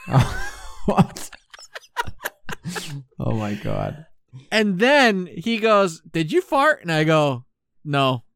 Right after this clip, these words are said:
Speaker 2: And he goes, <laughs> "It stinks." And I go, <laughs> "No, no, it doesn't."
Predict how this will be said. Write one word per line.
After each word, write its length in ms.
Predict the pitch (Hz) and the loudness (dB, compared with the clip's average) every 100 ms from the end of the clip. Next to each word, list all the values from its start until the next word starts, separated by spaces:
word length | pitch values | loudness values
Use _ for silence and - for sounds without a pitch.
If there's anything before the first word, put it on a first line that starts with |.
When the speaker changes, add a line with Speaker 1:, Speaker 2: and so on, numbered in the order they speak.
| - | 0
Speaker 2:
And 120 | 127 | 4
he 180 | 170 175 | 6 4
goes, 460 | 165 156 143 - - _ _ _ | 4 2 0 -4 -14 _ _ _
<laughs> 320 | _ _ _ | _ _ _
"It 140 | 233 247 | 0 0
stinks." 440 | - 220 185 - | -2 0 0 -4
And 80 | 165 | -4
I 100 | 156 | -2
go, 220 | 151 143 - | 0 -2 -4
<laughs> 100 | - | -6
"No, 180 | 220 294 131 | 0 4 6
no, 60 | 247 | 6
it 380 | 294 226 233 | 4 4 4
doesn't." 460 | 185 - 143 139 - | 0 -2 -4 -8 -8